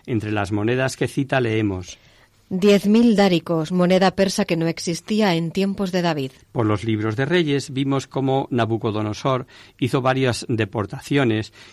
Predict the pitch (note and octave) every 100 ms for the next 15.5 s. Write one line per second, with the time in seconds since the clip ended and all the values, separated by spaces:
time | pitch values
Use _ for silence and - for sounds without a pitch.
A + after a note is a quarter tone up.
0 | - C3 C#3 C3+ D3+ D#3 D3+ C3+ C#3+ -
1 | A#2 G#2+ A#2+ A#2+ B2 - A2+ F#2+ F#2 F#2
2 | F2 F2 - _ _ - _ _ B2 D3
3 | F3 D3+ B2+ F3 F3+ D#3 C#4 - - -
4 | A#2 G2+ F#2+ B2+ C3 A#2+ D3 E3 - -
5 | B2 G#2+ F#2 A#2+ - A2 F#2 - - _
6 | _ _ G3 F#3 F3+ G#3 F3+ G3 G3+ G3
7 | - _ _ _ - F#3+ F#3+ G3 G#3 G3
8 | E3 D#3+ - G3 F#3+ G3 - F#3+ F3+ F3+
9 | F#3 A3+ - G#3 F#3 F3+ F#3 E3+ D#3+ D#3
10 | F#3 F#3 F3+ D#3+ G3 F#3+ F#3+ E3+ E3+ E3
11 | E3 E3 D3+ C#3+ _ - - - _ F#3+
12 | F3+ F#3 A3+ A3+ G#3 G3 F#3+ F3+ F3+ -
13 | E3+ D#3+ D3 - _ E3+ - E3 D#3+ D#3
14 | D#3 D#3 F#3+ G3+ G3 D#3 D#3+ C#3+ D3 D3+
15 | D#3+ D#3 - D3+ C3+